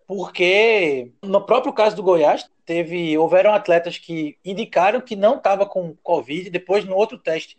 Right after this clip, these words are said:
confirmou que ele tava. Então, podem haver erros. E se pode haver erros e o jogo acontecer, podem haver contaminações durante a partida, e isso se to-, transformar o, o, o futebol, no caso,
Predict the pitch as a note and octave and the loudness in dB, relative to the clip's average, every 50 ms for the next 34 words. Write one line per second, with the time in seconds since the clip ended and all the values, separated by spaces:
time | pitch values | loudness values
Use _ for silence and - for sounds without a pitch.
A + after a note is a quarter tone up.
0 | _ _ - G#3+ C4 B3 - D4 A#3+ F#3 F3+ G#3 B3 - C4+ A#3+ A3 - _ - | _ _ 0 0 0 2 0 0 0 2 2 2 2 2 0 -2 -2 -4 _ -2
1 | - C#3+ E3 F3 G#3+ - _ _ - - - _ A3 A3 - C#4 D4+ - - B3 | -2 -2 -2 -2 -6 -12 _ _ -20 -20 -16 _ -6 0 0 0 0 2 4 4
2 | C#4+ D4+ F#4 F#4+ F4+ F#4+ G#4+ B4 - - E3 - C3 B2 - - - - B3 - | 4 4 2 0 0 2 2 4 4 4 2 0 -2 -8 -12 -12 -8 -6 -4 -2
3 | D#4+ - - C4 C#4+ C#4+ D4 C#4+ B3+ A#3+ G#3+ F#3+ E3+ F3 G3+ A3 F#3+ D#3 C#3 - | -2 0 2 4 4 4 4 4 4 2 0 0 0 0 0 0 -2 -2 -6 -10
4 | - - - _ - F#3 G#3 G3+ F3+ D3 G3+ G3+ G#3 - - F#3+ F#3 F#3 E3+ D3+ | -12 -18 -20 _ -8 -6 -4 -2 2 4 4 4 4 2 0 -2 -2 -2 -4 -6
5 | - - C#3+ D3+ F3+ F#3+ F#3 F#3 _ _ - G3+ B3 B3+ D4+ D4+ C#4+ G3+ E3 F#3+ | -6 -8 -4 -2 -2 -2 -2 -6 _ _ 0 0 2 2 2 2 0 0 0 -2
6 | G3 F#3 - - G#3 - A#3+ A3+ A#3 A#3 A3+ - - - - C#3 C#3+ D3+ - - | -2 -2 -4 -8 -8 -6 -6 -8 -6 -6 -6 -8 -8 -10 -12 -12 -12 -12 -14 -18
7 | _ _ _ _ - G3+ G#3 A3+ C4+ C#4 F4 F4 - - B3 G#3+ - - E3 F3 | _ _ _ _ -2 2 4 4 4 4 2 -2 -2 0 0 0 -2 -4 -6 -6
8 | F#3 F#3+ C4+ - - - _ _ _ _ _ _ _ - A3 A#3+ C4 D4+ D4+ - | -6 -4 -4 -6 -8 -10 _ _ _ _ _ _ _ -2 0 2 2 2 2 0
9 | - D4 C#4 - - - - - - - - A#3+ C4 B3+ - C#4 C4 A3 F#3+ F#3 | -4 -6 -4 0 2 2 2 2 0 -4 -4 -4 -4 0 2 4 4 4 4 4
10 | F3 F3+ F#3 F#3 F3 D#3 D#4 E4 D#4+ - E4 D#4+ - D3 C#4+ C3+ C3 - - - | 4 4 4 4 2 0 -2 -2 -6 -8 -8 -8 -8 -6 -8 -8 -12 -14 -16 -10
11 | - A#4 F#4 F3 E3+ E3+ F3+ E3+ F3 F3 - D3+ D#3+ G3+ G#3+ A#3+ | -8 -6 -2 2 2 2 2 2 -2 -2 -2 0 2 2 0 -2